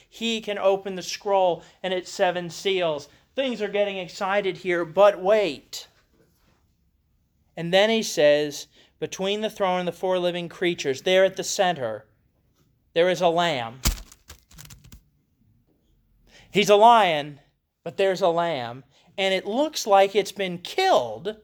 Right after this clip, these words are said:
and has seven horns and seven eyes, the seven spirits of God sent into all the earth. And that lamb that has been killed is the one who is worthy to open the scroll.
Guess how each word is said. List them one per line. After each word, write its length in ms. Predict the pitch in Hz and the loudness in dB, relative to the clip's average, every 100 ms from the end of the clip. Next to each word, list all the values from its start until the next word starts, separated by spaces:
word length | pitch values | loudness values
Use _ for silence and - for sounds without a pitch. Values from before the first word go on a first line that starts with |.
| _ _ _ _ | _ _ _ _
and 140 | 190 190 | -6 -2
has 180 | 185 | -2
seven 320 | 185 208 202 214 | 2 2 2 0
horns 400 | 185 175 180 180 | 2 2 0 -4
and 100 | 165 | -8
seven 360 | - 180 180 | -2 0 0
eyes, 340 | 160 147 151 151 | 0 0 -2 -6
the 80 | |
seven 300 | - - 160 | -8 -4 -4
spirits 320 | 165 - 156 151 | -4 -8 -8 -8
of 80 | |
God 280 | 165 135 139 | -2 2 2
sent 220 | 139 143 | -2 -8
into 180 | 143 135 | -8 -6
all 220 | 107 127 | -2 -2
the 160 | 131 147 | -2 -4
earth. 400 | 208 175 131 - _ _ - - - | -2 -2 -4 -12 _ _ -20 -20 -8
And 160 | 190 | -4
that 240 | 185 208 180 | 0 -2 -2
lamb 400 | 185 226 294 320 | -2 2 2 2
that 120 | 294 | 0
has 180 | 269 240 | -2 -6
been 300 | - 208 196 | -4 -4 -6
killed 720 | - - 285 226 170 156 160 - - - | -12 0 4 6 6 2 -4 -10 -16 -6
is 220 | 202 160 | -6 -2
the 100 | 196 | -2
one 580 | 185 208 190 151 143 147 _ | 0 2 2 0 -4 -10 _
who 160 | - 202 | -6 -2
is 160 | 185 165 | -2 -4
worthy 760 | 165 202 196 175 139 120 117 - - | 0 2 4 2 -4 -10 -12 -14 -10
to 120 | 175 | -4
open 380 | 170 175 170 139 | -2 -2 -4 -10
the 80 | 127 | -10
scroll. 540 | - 165 127 92 87 | -6 -2 -2 -2 -10